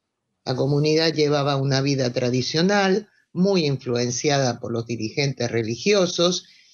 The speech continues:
incluyendo los del movimiento jasídico, y también había, esto es una curiosidad, seguidores del falso mesías Jacob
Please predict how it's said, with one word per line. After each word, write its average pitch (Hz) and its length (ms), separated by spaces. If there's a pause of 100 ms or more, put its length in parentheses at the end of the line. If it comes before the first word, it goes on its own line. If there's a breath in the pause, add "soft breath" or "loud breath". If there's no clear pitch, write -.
incluyendo 160 720
los 135 160
del 127 120
movimiento 131 640
jasídico, 147 1000 (560 loud breath)
y 320 140
también 247 540
había, 202 320
esto 190 180
es 185 80
una 185 240
curiosidad, 160 640
seguidores 175 1000 (380 soft breath)
del 269 280
falso 208 540
mesías 170 880 (100)
Jacob 156 520